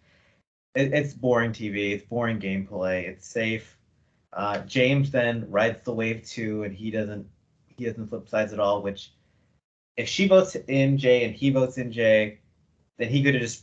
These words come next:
rode the middle in perfect fashion because they're still gonna target Kyland and Horacio before him.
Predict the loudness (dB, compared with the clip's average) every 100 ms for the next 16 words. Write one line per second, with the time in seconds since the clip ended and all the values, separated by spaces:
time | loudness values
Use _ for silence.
0 | 0 2 2 0 -2 -2 -4 -8 -14 -12
1 | -8 -4 -4 -4 -2 -2 -2 -10 -10 -4
2 | -2 -2 -2 -2 -4 -6 -6 -6 -4 -4
3 | -2 -6 -12 -8 -6 -6 -8 -14 -16 -8
4 | 2 2 2 -2 -4